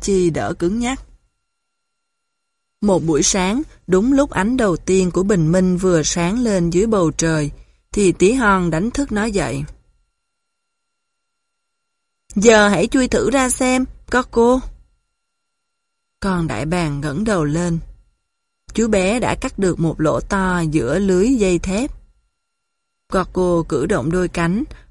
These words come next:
rồi ngã xuống trong chuồng. Nhưng cuối cùng cũng gỡ mình ra được,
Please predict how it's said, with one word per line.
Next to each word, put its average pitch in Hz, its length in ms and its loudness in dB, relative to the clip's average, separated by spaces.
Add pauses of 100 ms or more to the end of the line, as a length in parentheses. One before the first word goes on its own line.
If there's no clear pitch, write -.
rồi 196 240 0
ngã 160 280 -2
xuống 226 280 -2
trong 208 220 0
chuồng. 165 400 0 (1000)
Nhưng 185 280 0
cuối 196 200 2
cùng 175 360 0
cũng 185 240 -4
gỡ 151 220 -2
mình 196 280 0
ra 190 220 -4
được, 170 300 -2